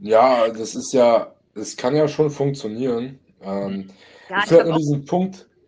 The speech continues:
Speaker 2: grad auf jeden
Speaker 1: interess-,
Speaker 2: Fall
Speaker 1: warte, ja, sag du kurz.
Speaker 2: Also ich hab halt grad relativ gut aufgebaut. Das muss man wirklich sagen. Da ging noch wirklich einiges. Und, ähm,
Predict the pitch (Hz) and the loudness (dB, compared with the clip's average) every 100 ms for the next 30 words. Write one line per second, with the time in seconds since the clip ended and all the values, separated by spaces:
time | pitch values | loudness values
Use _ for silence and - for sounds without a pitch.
0 | _ _ _ _ - - - 175 139 143 | _ _ _ _ -20 -18 -12 -4 -2 -2
1 | 139 214 - - _ _ _ _ _ _ | -2 -4 -4 -14 _ _ _ _ _ _
2 | _ 104 101 113 107 104 107 120 - 135 | _ -14 -4 -2 -2 -4 -8 -10 -10 -12
3 | - _ _ _ _ _ _ _ _ _ | -12 _ _ _ _ _ _ _ _ _
4 | - 185 190 208 208 233 - - - - | -14 -14 -10 -8 -8 -10 -8 -4 -2 -2
5 | 208 - - _ 202 214 - - - 190 | -6 -10 -20 _ -8 -8 -10 -20 -18 -10
6 | - 214 - 208 208 208 208 _ - 202 | -6 -6 -6 -8 -6 -4 -6 _ -8 -8
7 | 202 220 240 254 220 202 208 208 202 190 | -6 -8 -6 -6 -6 -6 -8 -10 -2 0
8 | 202 220 214 _ _ - - 190 190 247 | 0 -4 -10 _ _ -18 -6 -4 0 0
9 | 233 214 214 214 214 214 - 202 240 208 | 0 -4 -6 -6 -6 -8 -8 -6 -4 -4
10 | 202 - _ - - _ _ _ _ _ | -8 -10 _ -20 -20 _ _ _ _ _
11 | 196 185 185 - - 180 175 170 | -12 -8 -8 -6 -4 -4 -6 -14